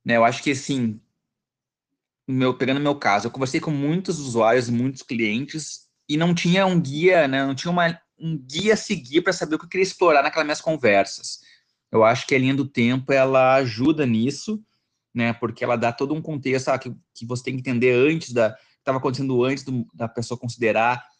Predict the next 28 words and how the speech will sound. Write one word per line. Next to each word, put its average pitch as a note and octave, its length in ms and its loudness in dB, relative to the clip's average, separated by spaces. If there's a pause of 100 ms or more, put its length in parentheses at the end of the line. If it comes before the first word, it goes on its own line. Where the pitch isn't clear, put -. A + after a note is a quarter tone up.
(200)
ah, A2 140 0
trocar A2 560 0
ou G#2 100 2
buscar A2 200 -8
uma A2 80 -2
solução A2 380 -6
nova, A#2+ 600 0 (260)
né, A2+ 140 0
no A2+ 80 2
momento A#2 240 2
de - 100 -10
considerar A2 460 -2
a A#2 60 -2
solução, C3 760 -2 (240)
até A2 220 -2
a C3 40 -2
questão B2+ 280 -4
do, A#2 300 0
do A2+ 100 -4
contexto A#2+ 420 -4
de G#2 160 -6
uso, C#3+ 480 4
né, A#2+ 120 0
e - 20 -2
o C3 40 -2
que C3+ 60 -6
acontece B2+ 320 -10
depois, C#3 680 0